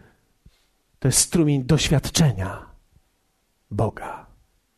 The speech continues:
To jest strumień chrztu w Duchu Świętym. To jest strumień, kiedy jesteś wypełniony Duchem. Kiedy jesteś,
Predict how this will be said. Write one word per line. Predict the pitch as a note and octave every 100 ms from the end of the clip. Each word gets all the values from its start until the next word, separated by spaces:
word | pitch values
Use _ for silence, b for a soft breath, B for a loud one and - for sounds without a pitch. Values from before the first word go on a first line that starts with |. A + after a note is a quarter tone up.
| _ _ _ _ _ - _ _ - _ _ -
To | D#3+
jest | D3
strumień | - - - G#3 G3 F#3 E3+ E3 B B B
chrztu | - - - - G#3+
w | D#3+
Duchu | F3+ E3
Świętym. | - G3 D3+ B2+ G#2 G2 - _ _ _ _ B B B B B B
To | E3+
jest | D#3 -
strumień, | - B3 B3 G#3+ F#3
kiedy | G3+ G3
jesteś | G#3+ - G3+ C#3
wypełniony | B2+ A#3 B3 A3 A3 C4 A3
Duchem. | F3+ A3+ - C#3+ A2+ - - _ _ _ _ - - - b b b b b b b
Kiedy | G#3 G3
jesteś, | G#3 A#3 - A3+ - -